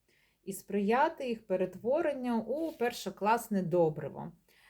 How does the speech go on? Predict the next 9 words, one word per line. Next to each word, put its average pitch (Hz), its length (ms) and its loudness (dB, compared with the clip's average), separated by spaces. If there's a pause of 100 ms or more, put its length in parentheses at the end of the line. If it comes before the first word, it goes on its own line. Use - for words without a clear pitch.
(180)
Бокаші 330 420 0
придумані 202 640 4
в 185 40 0
Японії 302 640 0
ще 233 200 -4
наприкінці 196 720 -4
вісімдесятих 175 1040 -6 (360)
років 233 840 -2
і 226 500 0